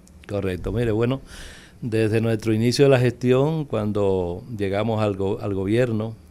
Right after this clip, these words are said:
habíamos encontrado a promipyme, casi no se mencionaba ya. Era banca solidaria, eran, todas las oficinas tenían ese nombre.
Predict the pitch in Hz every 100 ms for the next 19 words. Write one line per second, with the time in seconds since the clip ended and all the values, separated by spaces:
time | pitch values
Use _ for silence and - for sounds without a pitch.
0 | - 131 101 101 110 113 117 113 107 104
1 | 98 101 101 107 110 104 113 101 92 90
2 | 85 113 117 120 127 120 120 110 113 107
3 | - 104 92 90 87 87 85 76 76 -
4 | - - - - - 101 98 104 101 104
5 | 104 101 - 92 85 98 110 90 92 -
6 | - 90 90 82 95 101 95 87 87 95
7 | 95 90 87 92 95 90 - 98 87 87
8 | 90